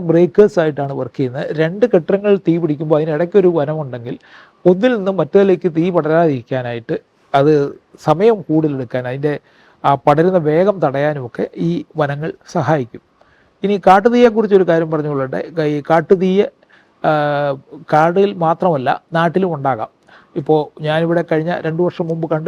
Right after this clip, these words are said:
ഒരു കാഴ്ചയുണ്ട്. ഇവിടെ ഒരു ആറേഴ് ഏക്കർ സ്ഥലത്ത് ഈ അധിനിവേശ സസ്യമായ തോട്ടപ്പയർ വൻതോതിൽ വളർന്നു കിടപ്പുണ്ട്. ഈ റബ്ബർ തോട്ടത്തിൽ പലരും കൊണ്ടുവന്നിടുന്നതാണ് ഈ തോട്ടപ്പയർ.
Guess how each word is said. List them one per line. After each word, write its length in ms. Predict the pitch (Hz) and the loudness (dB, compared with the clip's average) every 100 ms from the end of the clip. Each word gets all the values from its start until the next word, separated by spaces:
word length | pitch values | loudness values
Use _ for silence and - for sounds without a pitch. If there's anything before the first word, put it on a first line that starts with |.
| 170 | -4
ഒരു 100 | 160 | -2
കാഴ്ചയുണ്ട്. 440 | 156 - 143 123 175 _ _ _ _ _ - 175 | -4 -4 -6 -4 -12 _ _ _ _ _ -2 2
ഇവിടെ 160 | 180 180 | 2 4
ഒരു 100 | 175 165 - 156 | 2 0 -2 0
ആറേഴ് 320 | 190 196 196 175 | 2 2 2 0
ഏക്കർ 200 | 170 175 | 0 -4
സ്ഥലത്ത് 360 | - 143 139 127 - _ - | -2 -4 -4 -6 -6 _ -10
ഈ 40 | 139 147 | -6 -2
അധിനിവേശ 460 | 143 180 202 202 190 170 | -2 0 2 0 0 -4
സസ്യമായ 400 | 147 175 160 151 143 160 | -2 0 0 -2 -2 0
തോട്ടപ്പയർ 520 | 160 147 160 151 127 - _ _ _ - | 0 0 0 -2 -2 -8 _ _ _ 0
വൻതോതിൽ 420 | 160 190 185 170 165 | 2 2 2 2 2
വളർന്നു 220 | 147 156 156 | -2 -2 -4
കിടപ്പുണ്ട്. 360 | 131 - 113 - - 135 - 151 | -4 -8 -12 -12 -10 -12 -6 -2
ഈ 20 | 156 147 143 151 | 0 0 -2 0
റബ്ബർ 180 | 165 196 214 | 2 4 4
തോട്ടത്തിൽ 300 | 208 208 202 | 6 4 4
പലരും 220 | 180 175 175 | 4 2 0
കൊണ്ടുവന്നിടുന്നതാണ് 640 | 175 170 170 160 160 160 - - 156 | -2 -2 -2 -2 -4 -4 -8 -6 -4
ഈ 20 | 156 | -2
തോട്ടപ്പയർ. 400 | 165 151 143 110 | -2 -2 -4 -4